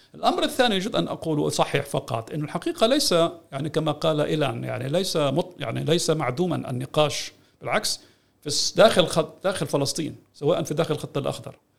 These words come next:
أو في الضفة والقطاع، هناك طلائع من الأكاديميين الفلسطينيين والنشطاء منشغلون منذ سنوات طويلة في إعادة النظر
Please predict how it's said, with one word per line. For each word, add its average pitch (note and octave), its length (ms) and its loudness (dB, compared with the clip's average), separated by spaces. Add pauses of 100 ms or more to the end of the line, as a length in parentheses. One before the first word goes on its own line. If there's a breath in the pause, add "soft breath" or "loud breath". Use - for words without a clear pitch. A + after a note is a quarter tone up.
(360)
أو E3 80 2
في F3+ 80 -2
الضفة D3+ 380 2
والقطاع، C#3+ 500 0 (280)
هناك F3 500 -2 (1120)
طلائع C#3 400 2
من C#3 140 0
الأكاديميين C3+ 600 -2
الفلسطينيين C3+ 540 -2
والنشطاء C#3 640 0
منشغلون E3 680 -2 (640)
منذ E3 220 0
سنوات G#3+ 440 2
طويلة A3 480 0 (1080)
في E3 220 -8
إعادة D#3+ 320 0
النظر D#3+ 400 2